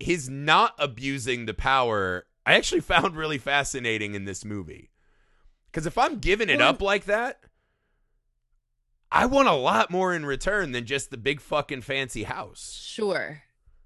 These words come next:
Speaker 1: I don't know.
Speaker 2: This is, this is something I, I think is cool about how vague they are
Speaker 1: Mm-hmm.
Speaker 2: about how exactly
Speaker 1: Mm-hmm.
Speaker 2: did he come to start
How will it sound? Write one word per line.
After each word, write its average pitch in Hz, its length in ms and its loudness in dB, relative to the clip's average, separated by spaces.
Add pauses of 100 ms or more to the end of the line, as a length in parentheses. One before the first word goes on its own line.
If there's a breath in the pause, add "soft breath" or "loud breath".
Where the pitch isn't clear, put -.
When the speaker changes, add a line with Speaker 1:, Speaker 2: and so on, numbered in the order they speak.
(880)
Speaker 1:
I 101 120 -6
don't 147 100 -2
know. 135 200 2
Speaker 2:
This 311 280 -4
is, - 340 -6 (140)
this 277 260 -4
is 370 160 -8
something 262 380 -4
I, 180 340 -2 (1000)
I 185 100 -2
think 202 280 -8
is 175 360 -6 (100)
cool 214 340 -2
about 160 280 -2
how 175 200 -4
vague 165 880 -6
they 175 180 -4
are 175 320 0
Speaker 1:
Mm-hmm. 170 80 -4
Speaker 2:
about 147 300 -2 (440)
how 330 400 -6
exactly 185 1040 -6 (460)
Speaker 1:
Mm-hmm. 73 180 -20 (680)
Speaker 2:
did 185 160 -4
he 233 160 -8
come 208 400 -4
to - 180 -10
start 175 560 -2